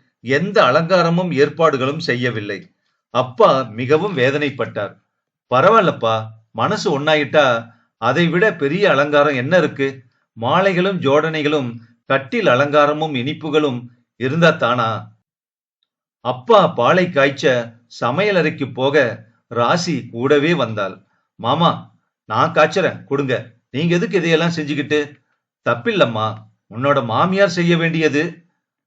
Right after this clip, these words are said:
அவரை வணங்கிவிட்டு இருவரும் உள்ளே வந்தார்கள். "சாரி ராசி, மொத நாளே உனக்கு கசப்பான அனுபவங்கள்." "நானும் மன்னிப்பு கேட்கணும் துவாரகா. ரெண்டு வீட்டு அப்பாக்களும் தங்கமோ தங்கம்,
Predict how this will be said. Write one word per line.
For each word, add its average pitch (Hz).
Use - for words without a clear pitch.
அவரை 131
வணங்கிவிட்டு 135
இருவரும் 147
உள்ளே 131
வந்தார்கள். 101
"சாரி 151
ராசி, 123
மொத 131
நாளே 180
உனக்கு 139
கசப்பான 160
அனுபவங்கள்." 127
"நானும் 160
மன்னிப்பு 165
கேட்கணும் 127
துவாரகா. 120
ரெண்டு 175
வீட்டு 175
அப்பாக்களும் 151
தங்கமோ 147
தங்கம், 113